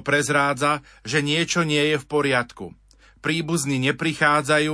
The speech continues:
ale kto pozná jeho životnú drámu, veľmi sa nečuduje. Ani žiaden pacient nechce byť s ním na izbe.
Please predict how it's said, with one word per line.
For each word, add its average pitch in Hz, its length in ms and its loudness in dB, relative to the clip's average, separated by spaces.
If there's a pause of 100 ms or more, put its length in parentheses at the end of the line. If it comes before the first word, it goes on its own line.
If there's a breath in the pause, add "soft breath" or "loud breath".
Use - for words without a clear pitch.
(120)
ale 147 160 2
kto 151 160 -4
pozná 156 480 0
jeho 151 160 0
životnú 147 560 -2
drámu, 139 560 0 (240 loud breath)
veľmi 175 400 0
sa 165 240 -2
nečuduje. 120 640 -6 (320 soft breath)
Ani 143 240 0
žiaden 151 480 2
pacient 156 480 0
nechce 147 240 -4
byť 139 200 -2
s 135 120 -6
ním 143 160 -2
na 135 160 2
izbe. 104 480 -6